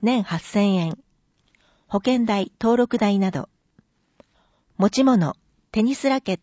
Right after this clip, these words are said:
ト。小学生のみ貸し出しあり。テニスシューズ。申し込み期限、四月九日木曜。定員に満たない場合は、年間を通して随時募集します。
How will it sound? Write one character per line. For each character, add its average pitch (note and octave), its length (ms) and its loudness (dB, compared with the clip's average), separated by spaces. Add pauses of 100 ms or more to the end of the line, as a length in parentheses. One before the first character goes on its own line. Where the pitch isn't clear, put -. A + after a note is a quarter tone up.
ト。 D3 180 -10 (500)
小 C4+ 280 0
学 C#4 180 -4
生 F#3+ 240 -2
の F#3 140 0
み E3 100 -2
貸 - 200 -10
し F3+ 60 -6
出 F#3 120 -2
し - 160 -4
あ E3 80 -2
り。 - 180 -8 (1160)
テ G3+ 120 0
ニ B3+ 120 4
ス - 140 -10
シ A#3+ 200 -2
ュ - 20 2
ー G3 40 0
ズ。 - 220 -10 (1000)
申 B3 180 6
し - 120 -4
込 C4+ 80 2
み B3+ 120 0
期 A#3+ 140 0
限、 E3+ 260 -2 (920)
四 - 220 -4
月 C#4+ 240 -2
九 C4 120 -2 (140)
日 G3+ 380 0
木 F#3 240 -2
曜。 G#3 320 -2 (800)
定 C#4 300 0
員 C#4 140 0
に C4 120 0
満 A#3+ 100 -2
た C4+ 120 -2
な B3+ 120 0
い G#3 80 0
場 F3 160 -2
合 D#3 240 -4
は、 C#3+ 160 -4 (400)
年 B3 220 -2
間 B3+ 260 0
を A#3+ 100 0
通 B3 220 -2
し - 120 -10
て E3+ 260 -6
随 B3 200 -2
時 F#3+ 120 -6
募 D#3+ 140 -6
集 E3+ 220 -4
し D3 160 -8
ま D3 140 -8
す。 - 200 -20